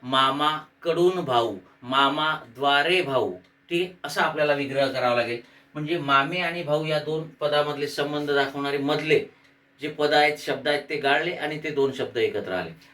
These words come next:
आणि म्हणून मामे भाऊ हेच काय आपलं उत्तर आहे. ठीक आहे, यथा न्याय हा अव्ययभाव समास आहे, याचा विग्रह न्यायाप्रमाणे असा होईल. यथा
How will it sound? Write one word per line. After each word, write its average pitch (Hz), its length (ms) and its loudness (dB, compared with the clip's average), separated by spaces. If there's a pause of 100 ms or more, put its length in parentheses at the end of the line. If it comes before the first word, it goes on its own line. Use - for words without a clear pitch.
आणि 127 120 -6
म्हणून 139 260 -4 (260)
मामे 135 360 0
भाऊ 143 220 -2 (140)
हेच 160 300 -6 (120)
काय 135 260 0
आपलं 143 340 -6 (300)
उत्तर 139 380 0
आहे. 82 180 -8 (260)
ठीक 151 140 -6
आहे, 165 100 -10 (340)
यथा 160 560 0
न्याय 151 400 0 (360)
हा 139 220 0 (140)
अव्ययभाव 160 560 2
समास 117 420 -2
आहे, 87 120 -6 (300)
याचा 127 240 0
विग्रह 156 500 0
न्यायाप्रमाणे 147 960 2
असा 131 240 -4
होईल. 117 260 -2 (340)
यथा 156 400 0